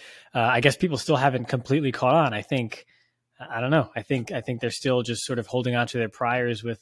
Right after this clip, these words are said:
uh, with Will Anderson and Nolan Smith being, you know, quote unquote undersized and all that good stuff. But, uh, that'd be a heck of a pick if, if they could pull it off, right? Maybe sort of another speed rusher in that sort of Robert Quinn mo-, mold that they had for a while there,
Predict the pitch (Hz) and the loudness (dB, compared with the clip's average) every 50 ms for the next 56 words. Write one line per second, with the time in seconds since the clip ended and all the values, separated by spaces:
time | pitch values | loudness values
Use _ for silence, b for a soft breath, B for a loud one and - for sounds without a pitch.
0 | _ 120 117 113 113 113 110 113 - _ 127 117 113 113 117 123 120 120 - - | _ -6 -4 -4 -4 -6 -8 -10 -10 _ -6 -4 -2 -2 -2 -2 -4 -4 -6 -4
1 | 131 123 120 113 110 113 113 117 113 - - 120 120 117 - _ _ 123 117 113 | -4 -4 -4 -4 -6 -6 -6 -6 -6 -8 -6 -6 -6 -6 -6 _ _ -6 -4 -4
2 | 113 113 113 117 113 110 104 104 107 - - - 120 117 110 107 - - 117 117 | -4 -4 -4 -6 -6 -6 -8 -8 -10 -12 -10 -8 -6 -6 -6 -6 -6 -6 -4 -4
3 | 113 110 110 107 - - 110 120 131 127 117 104 101 98 101 101 98 - - 104 | -4 -4 -4 -6 -6 -4 0 2 2 2 0 -4 -6 -6 -6 -6 -6 -6 -6 -8
4 | 95 - - 113 107 101 - _ 117 107 104 - - 117 110 107 104 - b b | -8 -6 -6 -6 -6 -6 -6 _ -6 -6 -6 -6 -6 -6 -4 -4 -6 -8 b b
5 | b b b b _ - 123 127 123 127 120 110 127 127 - 127 117 110 - - | b b b b _ 0 0 2 2 2 2 2 2 2 2 0 -2 -2 0 0
6 | 127 113 - 120 110 - - b b b b b b b - 123 - 123 110 - | 0 0 0 -2 -2 -2 -6 b b b b b b b -10 -4 -4 -4 -4 -4
7 | - - - 123 120 127 131 120 113 - 113 113 117 110 110 110 110 113 110 107 | -6 -4 -2 0 4 6 4 4 4 2 0 -2 0 0 -2 -4 -2 -2 -4 -4
8 | - - 120 113 107 101 B B B B B B 135 127 131 123 117 - - - | -4 -4 -4 -4 -4 -8 B B B B B B 0 2 2 2 2 0 0 -2
9 | - - - 135 127 127 117 117 120 117 110 - - 123 117 113 113 110 110 110 | -4 0 0 2 2 2 2 2 2 2 2 2 -2 -2 -2 -2 -2 -2 -4 -4
10 | - - - 117 107 98 104 110 117 113 110 110 - _ - - 139 131 127 120 | -6 -8 -6 -6 -6 -4 -2 -2 0 -2 -2 -8 -12 _ -8 -4 -2 -2 -2 -2
11 | 113 110 107 107 110 151 - _ 135 120 117 110 110 107 110 101 101 110 107 104 | -2 -4 -4 -6 -6 -8 -10 _ -6 -4 -2 -2 -2 -2 -4 -4 -4 -6 -6 -4
12 | 107 101 104 110 107 101 - - 110 101 98 101 104 107 113 113 107 101 98 95 | -6 -4 -4 -4 -4 -4 -6 -10 -10 -8 -8 -6 -4 -4 -2 -2 -4 -4 -8 -10
13 | 95 92 - | -12 -12 -16